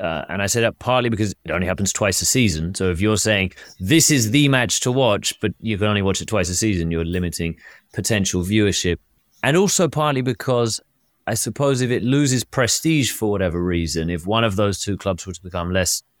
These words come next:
competitive or successful, um, you're left with a bit of a hole. And I don't know if there's a par-, parallel to be draw-,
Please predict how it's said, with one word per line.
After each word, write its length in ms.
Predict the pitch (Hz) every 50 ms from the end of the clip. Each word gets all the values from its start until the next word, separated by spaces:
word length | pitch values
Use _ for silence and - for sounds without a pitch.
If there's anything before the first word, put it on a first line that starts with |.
| _ -
competitive 600 | - 98 95 92 95 92 85 - - - 90 82
or 100 | 80 76
successful, 800 | - - - - - - 92 90 - - - - 80 80 - _ _ _ _ _ _ _ _ - -
um, 200 | 85 87 87 76
you're 160 | 65 98 101
left 260 | 98 104 92 - -
with 100 | 98 95
a 40 | 95
bit 140 | 80 98 95
of 80 | 82
a 80 | 92 90
hole. 400 | - - 104 101 95 90 85 - _ _ _ _ _ _ _ _ _ -
And 120 | 123 135
I 80 | 139 156
don't 240 | 160 208 220 202 180
know 180 | 180 175 165
if 80 | 160 139
there's 180 | 143 151 135 135
a 60 | 127
par-, 320 | - - 135 123 123 - _ -
parallel 460 | - - 143 139 135 127 123 120 110
to 120 | - -
be 140 | 101 107 107
draw-, 400 | 98 95 - 110 113 110 92 92